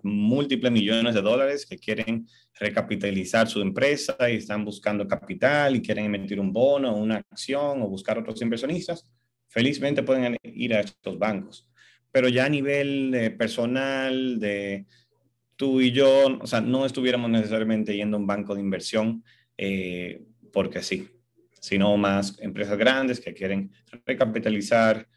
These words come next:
comprar, vender, eh, ya en escala grande.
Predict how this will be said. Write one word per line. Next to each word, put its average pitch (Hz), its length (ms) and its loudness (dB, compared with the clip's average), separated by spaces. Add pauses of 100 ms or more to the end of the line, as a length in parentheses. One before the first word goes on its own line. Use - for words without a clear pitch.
(240)
comprar, 107 600 2
vender, 107 560 0 (360)
eh, 95 260 -6
ya 101 260 -2
en 104 140 -2
escala 104 600 -2
grande. 85 540 -6